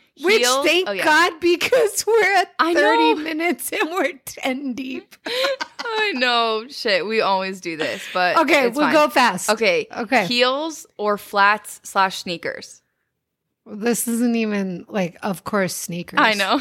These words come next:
Speaker 2: <laughs> Okay.
Speaker 1: Like
Speaker 2: Um, the next one, thirteen, <laughs> is not what we're on. We, we have to hurry.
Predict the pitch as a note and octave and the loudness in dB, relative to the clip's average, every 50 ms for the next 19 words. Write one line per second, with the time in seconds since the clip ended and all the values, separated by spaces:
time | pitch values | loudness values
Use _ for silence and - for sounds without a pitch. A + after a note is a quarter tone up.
0 | - - E4 D4+ D4+ - _ F#4 G#4 - - - - D4+ - B3 - D#4+ B3 G#3+ | 0 -2 -2 -2 -4 -8 _ -18 -16 -16 -16 -16 -16 -8 -6 0 2 4 4 6
1 | G3 F3+ F3 F#3 - - - C#4 D#4 E4 E4+ E4+ D#4 D4 - _ _ - A#3 A#3 | 4 4 2 0 -4 -8 -12 -12 -12 -10 -12 -12 -14 -16 -18 _ _ 0 4 4
2 | A#3 A3+ A3+ A3 A3 G#3+ G#3 G#3 G#3 G3 - _ - F#3 G3+ G#3 G#3 G3+ G3+ G3+ | 6 6 6 4 4 2 0 -2 -6 -10 -12 _ -10 -8 -6 0 0 0 0 0
3 | - - - G#3+ G3+ G3+ G#3 G#3+ A3+ B3 B3 A3+ - _ _ _ - G#3 G3 - | -4 -12 -8 -4 -2 0 0 0 -2 -4 -6 -8 -10 _ _ _ -2 -2 -2 -2
4 | - - - F3+ E3+ E3+ G3 A3+ B3 C#4 C4+ C4 B3 A#3+ D4+ C#4 G3 F#3 F#3+ F#3+ | -4 -10 -12 -10 -6 -4 -4 0 2 2 2 2 2 4 4 4 4 4 2 2
5 | E3+ E3 E3 F3 E3+ E3 D#3+ D#3+ E3 F#3+ G#3 F#3+ F#3+ F#3 F3 - - G3 G#3 F#3+ | 0 0 0 0 0 2 2 2 0 0 -2 -4 -4 -4 -6 -6 -8 -6 -4 -4
6 | F3 F#3 - G3 F3+ D#3 D3+ E3+ | -4 -4 -2 -2 0 0 -2 -4